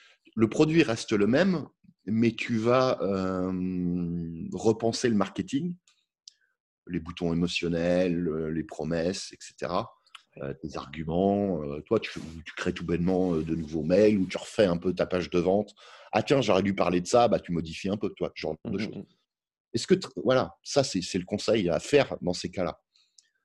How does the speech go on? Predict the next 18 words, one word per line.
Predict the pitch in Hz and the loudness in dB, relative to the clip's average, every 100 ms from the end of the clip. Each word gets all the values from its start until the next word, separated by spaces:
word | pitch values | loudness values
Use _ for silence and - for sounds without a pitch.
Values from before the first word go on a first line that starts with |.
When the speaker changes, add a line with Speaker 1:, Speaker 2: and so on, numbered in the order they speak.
| _ _ - | _ _ -2
Speaker 1:
Mais | 113 113 - | 2 4 6
après, | 120 - 180 180 180 | 4 6 8 8 8
euh, | - 110 107 104 101 92 92 90 82 87 | 4 4 6 6 6 4 4 4 4 2
je | - - - | 0 -4 0
t'avoue | 123 120 143 | 0 2 2
en | 104 | 0
toute | 98 110 | -2 -2
honnêteté | 117 113 - | 2 2 0
que | 127 | -4
je | 90 | -4
le | |
fais | 85 92 | -6 -6
très | - 143 | -6 -6
rarement, | 135 101 90 80 98 _ - | -4 -4 -4 -6 -8 _ -2
même | 120 143 | 0 2
pour | 143 | 4
mes | 110 95 | 4 2
clients. | - 78 78 | -2 -6 -6